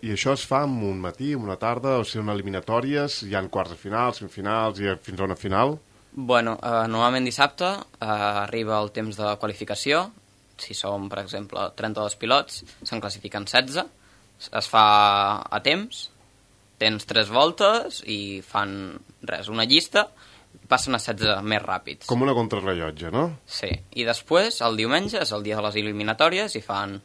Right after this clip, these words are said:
Speaker 2: pues res, setzents, octaus, quarts, semifinals i finals.
Speaker 1: Perfecte. Escolta una cosa, i què és la categoria F nou?
Speaker 2: La categoria F nou és la que distingeix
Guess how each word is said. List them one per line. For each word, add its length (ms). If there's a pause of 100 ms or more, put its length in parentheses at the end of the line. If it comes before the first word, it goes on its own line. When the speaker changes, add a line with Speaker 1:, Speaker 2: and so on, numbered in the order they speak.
(160)
Speaker 2:
pues 180
res, 220
setzents, 500
octaus, 540
quarts, 320
semifinals 400
i 60
finals. 360
Speaker 1:
Perfecte. 600 (320)
Escolta 420
una 100
cosa, 380
i 160
què 140
és 100
la 40
categoria 460
F 300
nou? 540 (560)
Speaker 2:
La 180
categoria 480
F 160
nou 480
és 240 (340)
la 220
que 160
distingeix 640